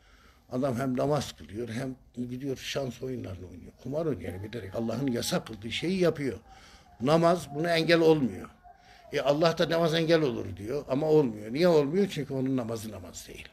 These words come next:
Onun namazı düzgün değil. Allah'ın murad ettiği, istediği huzur yok. O tekbiri getirdiği an alemlerin Rabbi olan Allah'ın huzuruna çıkmıyor, çıkamıyor. Bütün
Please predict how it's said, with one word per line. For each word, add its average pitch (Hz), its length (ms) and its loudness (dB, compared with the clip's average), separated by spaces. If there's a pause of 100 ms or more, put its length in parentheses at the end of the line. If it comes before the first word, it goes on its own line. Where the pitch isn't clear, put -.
(880)
Onun 120 220 0
namazı 104 380 -6
düzgün - 440 -12
değil. 117 200 -14 (120)
Allah'ın 110 340 -4
murad 120 340 2
ettiği, 113 340 -10
istediği 127 400 -8
huzur 120 380 -4
yok. 120 380 0 (720)
O 139 160 0
tekbiri 139 400 -2
getirdiği 131 540 0
an 151 320 2 (520)
alemlerin 127 500 -2
Rabbi 127 240 -2
olan 113 240 -4
Allah'ın 117 440 -2
huzuruna 120 400 -10
çıkmıyor, - 600 -8
çıkamıyor. - 640 -8 (640)
Bütün 185 600 4